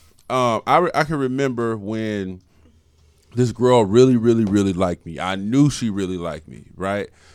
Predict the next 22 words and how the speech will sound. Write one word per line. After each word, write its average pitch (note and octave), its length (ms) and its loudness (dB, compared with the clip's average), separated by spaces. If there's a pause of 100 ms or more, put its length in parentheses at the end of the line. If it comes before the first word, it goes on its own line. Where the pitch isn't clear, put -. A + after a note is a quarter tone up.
(120)
And F#2+ 80 -10
I G2+ 80 -2
was G2+ 80 -2
just C3 200 -2
coming C3 240 -2
out A#2 160 0
of G#2+ 80 -4
school. A#2 280 -4
I G2+ 140 -4
had F2+ 180 -4
no G#2+ 380 -2
money, G#2+ 520 -4 (300)
right? G#2 240 0
And A#2 120 -2
I B2+ 60 2
knew D3 120 0
she C#3+ 160 -2
wanted C3+ 280 0
to A#2+ 80 -4
be F3+ 180 -2
with B2+ 120 -2
me. D#2+ 220 -12